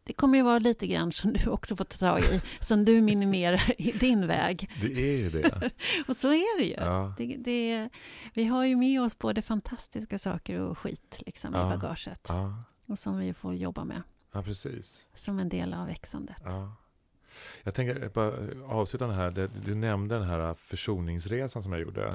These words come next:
Speaker 1: Ja.
Speaker 2: För att, för att, eh, nu pratar jag om mina barn, eh,
Speaker 1: Mm.
Speaker 2: så, och, men det här var en försoningsresa som, som jag gjorde till Auschwitz
Speaker 1: Mm.
Speaker 2: tillsammans med, eh, eh,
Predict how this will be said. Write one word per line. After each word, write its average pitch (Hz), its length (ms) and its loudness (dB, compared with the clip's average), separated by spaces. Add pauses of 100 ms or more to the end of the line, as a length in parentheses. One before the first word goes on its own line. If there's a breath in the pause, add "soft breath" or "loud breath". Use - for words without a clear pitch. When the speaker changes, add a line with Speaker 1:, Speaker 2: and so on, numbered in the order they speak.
(120)
Speaker 1:
Ja. 202 300 -4
Speaker 2:
För - 80 -2
att, - 60 -6
för - 200 -6
att, - 160 -16
eh, 123 440 -8
nu 110 100 -6
pratar 107 200 -2
jag 98 40 2
om 95 60 -2
mina 87 180 -2
barn, 87 400 -4
eh, 107 320 -10
Speaker 1:
Mm. 208 160 -4
Speaker 2:
så, 220 160 -6
och, 101 280 -6
men 104 180 -4
det 104 80 -4
här 123 300 -2
var 117 180 -4
en 107 80 -6
försoningsresa 92 680 -6
som, 90 260 -6 (460 loud breath)
som 92 160 -6
jag 90 80 0
gjorde 82 520 -2 (180)
till - 160 -6
Auschwitz 110 800 -8
Speaker 1:
Mm. 208 120 -6
Speaker 2:
tillsammans 90 460 -4
med, 80 300 -4
eh, 82 260 -6 (580 loud breath)
eh, 80 300 -4